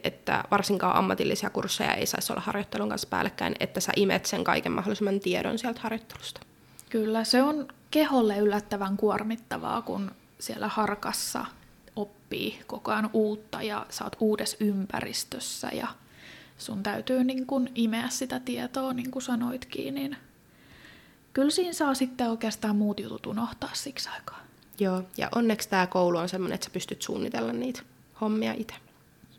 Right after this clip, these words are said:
Speaker 2: Näinpä. No sitten täällä on lisää kysymyksiä. Mitä, miten opiskelut onnistuu, kun ikinä ei tiedä, onko aikaa viisi minuuttia vai kolme tuntia vauvan päiväunilla?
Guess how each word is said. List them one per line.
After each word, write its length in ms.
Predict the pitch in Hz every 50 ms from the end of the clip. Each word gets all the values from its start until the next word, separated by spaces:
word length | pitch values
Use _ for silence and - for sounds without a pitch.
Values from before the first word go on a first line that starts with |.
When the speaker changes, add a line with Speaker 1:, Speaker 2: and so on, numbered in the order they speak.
| - - -
Speaker 2:
Näinpä. 500 | 233 208 202 196 196 196 196 - 202 202 - - - - - - - - - - - - - - - - - - - - - - - - - - - -
No 100 | 233 226
sitten 440 | - 330 427 494 - - - 320
täällä 260 | 311 302 302 294 294 294
on 80 | 294
lisää 340 | 302 349 381 381 349 285 262
kysymyksiä. 1120 | 254 269 269 285 285 - 269 226 190 196 202 - - - - - - 226 - 240 240 247 226 - - -
Mitä, 400 | 285 320 392 - 403 349 311 - - - - - - -
miten 300 | - 349 370 - 359 294
opiskelut 680 | - - - 311 277 - - - 226 208 208 208 208 - -
onnistuu, 760 | 254 285 320 311 269 220 208 196 - - - - 202 196 196
kun 180 | 196 202 196 214
ikinä 380 | 247 285 294 - 311 269 247 220
ei 80 | 220 - -
tiedä, 460 | - 277 294 294 269 226 220 196 196 - - - -
onko 260 | 214 208 208 - -
aikaa 480 | - 233 247 247 247 247 220 196 196 196
viisi 280 | 247 262 262 254 -
minuuttia 540 | 214 202 190 190 190 190 - - - 196 190
vai 140 | 196 196 196
kolme 360 | 196 - 320 320 277 202 185
tuntia 480 | 185 - - - 202 214 208 190 185 202
vauvan 380 | 190 190 190 185 196 196 202
päiväunilla? 800 | 208 - 247 240 - - - - - - - - - 269 262 -